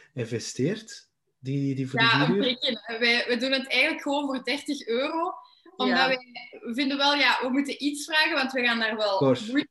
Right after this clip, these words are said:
Speaker 2: in steken. En wij bereiden dat ook wel heel goed voor. En
Speaker 1: Tuurlijk.
Speaker 3: En
Speaker 2: maar
Speaker 3: plus, die dertig euro is eigenlijk niet echt voor ons, want dat is de essentie niet. De dertig euro is, wat vind jij jezelf waard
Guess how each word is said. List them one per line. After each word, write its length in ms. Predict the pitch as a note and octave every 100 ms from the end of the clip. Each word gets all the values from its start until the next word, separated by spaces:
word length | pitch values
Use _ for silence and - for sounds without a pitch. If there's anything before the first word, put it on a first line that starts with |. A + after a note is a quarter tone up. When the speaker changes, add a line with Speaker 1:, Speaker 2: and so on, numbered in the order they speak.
| -
Speaker 2:
in 180 | D4+
steken. 560 | D4 - D4 D4+ F4 E4+
En 80 | A3+
wij 160 | A3 G3+
bereiden 340 | A3+ G3+ G3+
dat 120 | G3
ook 100 | G#3
wel 100 | C4
heel 220 | A#3 G#3 G#3
goed 200 | G#3 -
voor. 320 | A#3+ C#4+ C#4+
En 180 | A#3+ A3+
Speaker 1:
Tuurlijk. 260 | D3 C3+ D3
Speaker 3:
En 100 | A#3+
Speaker 2:
maar 220 | A#3 C4
Speaker 3:
plus, 280 | F4 G#4+ - _ _ _ _
die 240 | G3+ A#3+
dertig 420 | E3+ A#3 F#4 F4 G3+
euro 340 | A#3+ C4 E4+
is 280 | E4+ A#3 - _
eigenlijk 520 | A#3 C#4+ D#4 C4+ -
niet 280 | G#3 C#4 D#4+
echt 220 | B3 -
voor 180 | - F#3
ons, 440 | F3+ D4 - - -
want 200 | G#3 A3
dat 160 | B3
is 60 | D4
de 80 | G#3+
essentie 520 | G3+ A3+ C#4+ D#4+ G#3+
niet. 160 | E3+ D#3+
De 120 | D3+
dertig 400 | G3 F4+ E4+ -
euro 360 | G#3 C4+ D4+
is, 240 | - D4+ -
wat 160 | G#3+ A3+
vind 340 | A3+ E3+ F3+
jij 280 | A#3 D#4+ F#4+
jezelf 500 | C4+ A#3 C4+ D4+ D4+
waard 520 | A3 A3 E4+ B4 -